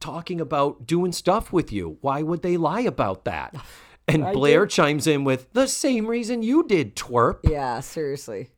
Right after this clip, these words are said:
Speaker 2: It's
Speaker 1: And
Speaker 2: crazy,
Speaker 1: then,
Speaker 2: right?
Speaker 1: and then I think it's Joe who adds, "Yeah, if she hit a home run with a nerd like you, how could they say they struck out?" It's the idea of it feeding off of itself.
Speaker 2: Yeah.
Speaker 1: You totally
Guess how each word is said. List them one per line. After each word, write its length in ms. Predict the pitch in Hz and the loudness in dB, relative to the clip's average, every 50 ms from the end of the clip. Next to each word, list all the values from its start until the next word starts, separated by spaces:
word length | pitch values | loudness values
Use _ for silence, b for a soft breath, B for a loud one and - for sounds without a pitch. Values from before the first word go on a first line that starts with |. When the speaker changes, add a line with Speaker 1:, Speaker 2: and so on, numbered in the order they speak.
| _ - | _ -12
Speaker 2:
It's 120 | - - | -8 -2
Speaker 1:
And 80 | - - | 2 4
Speaker 2:
crazy, 140 | 254 240 - | 4 4 4
Speaker 1:
then, 160 | 127 123 120 | 4 2 0
Speaker 2:
right? 280 | 170 175 196 220 226 - b b b b b b b | 0 0 -2 -2 -4 -6 b b b b b b b
Speaker 1:
and 140 | 131 131 131 | -2 0 0
then 80 | 131 | 2
I 80 | 131 139 | 0 0
think 180 | 135 147 - | 0 0 0
it's 140 | 151 131 107 | 0 -2 -2
Joe 340 | 104 104 135 139 160 190 185 | 0 4 4 6 6 6 4
who 180 | 147 165 160 - | 4 2 2 0
adds, 480 | 131 117 110 117 120 120 113 - - B B B B | 0 0 2 2 0 0 -2 -6 -12 B B B B
"Yeah, 560 | B 156 269 302 339 392 - - 104 170 143 - b b b b b | B 0 2 2 2 2 2 0 0 -2 -4 -6 b b b b b
if 140 | - 196 175 | -4 -2 -2
she 360 | - - - 202 208 214 - - - _ _ | -4 -6 -4 -4 -6 -6 -8 -14 -20 _ _
hit 180 | - 151 190 180 | -6 -4 -4 -2
a 80 | 165 | -4
home 300 | 147 131 156 180 185 175 | -2 -2 -2 -2 0 0
run 200 | 175 175 180 185 | 0 0 0 2
with 140 | 175 175 151 | 0 0 0
a 60 | 143 | 0
nerd 340 | 131 131 131 143 165 175 160 | 0 0 2 2 2 2 2
like 300 | 170 156 143 143 139 - | 2 2 0 0 0 0
you, 320 | 170 196 190 156 147 151 | 2 4 6 6 6 4
how 160 | 156 160 165 196 | 2 2 0 0
could 200 | 190 196 170 139 | 0 0 0 2
they 140 | 156 165 185 | 2 2 2
say 240 | 175 - 175 165 165 | 0 0 0 2 2
they 200 | 151 151 156 175 | 2 2 2 2
struck 380 | 165 - - - 170 160 156 - | 0 -2 0 2 2 2 2 0
out?" 360 | 165 180 180 127 87 76 - - | -2 -2 -2 -2 -4 -4 -4 -2
It's 280 | 143 135 139 - - | -2 -2 -2 -4 -14
the 260 | - 135 131 135 127 | -10 -8 -6 -4 -2
idea 180 | 113 110 117 127 | -2 -2 -2 -2
of 60 | 120 120 | -2 -2
it 100 | 135 127 | -2 -6
feeding 500 | - - - 180 180 208 202 208 170 135 | -8 -10 -6 -4 -2 0 0 -2 -2 -2
off 180 | 117 110 107 - | -4 -6 -6 -8
of 80 | 123 110 | -10 -10
itself. 320 | 107 - 143 117 117 123 | -8 -4 -2 -2 -2 0
Speaker 2:
Yeah. 60 | 127 | 0
Speaker 1:
You 100 | 156 160 | -2 -2
totally 500 | 156 - - 147 139 135 131 127 135 127 | -2 -2 0 0 0 2 0 0 -2 -4